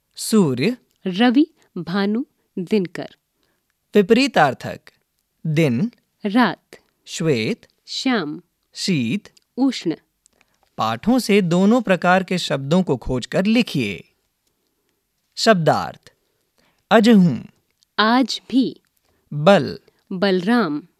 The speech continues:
Speaker 1: बेनी,
Speaker 2: चोटी।
Speaker 1: ह्वय,
Speaker 2: होगी।
Speaker 1: काढ़त,
Speaker 2: बाल बनाना।
Speaker 1: गुहत,
Speaker 2: गूंथना।
Speaker 1: भूई।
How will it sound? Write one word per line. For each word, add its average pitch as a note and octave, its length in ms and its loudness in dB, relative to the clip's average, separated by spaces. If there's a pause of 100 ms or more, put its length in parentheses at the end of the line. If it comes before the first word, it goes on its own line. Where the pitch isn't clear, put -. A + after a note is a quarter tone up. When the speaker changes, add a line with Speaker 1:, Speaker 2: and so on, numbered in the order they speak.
(320)
Speaker 1:
बेनी, D3 640 2 (340)
Speaker 2:
चोटी। G#3 580 0 (420)
Speaker 1:
ह्वय, D#3+ 500 2 (520)
Speaker 2:
होगी। F3+ 460 -4 (460)
Speaker 1:
काढ़त, A#2+ 540 -2 (360)
Speaker 2:
बाल F3+ 320 -2
बनाना। E3 480 -4 (440)
Speaker 1:
गुहत, G3+ 520 2 (280)
Speaker 2:
गूंथना। G#3+ 640 0 (460)
Speaker 1:
भूई। F3 540 4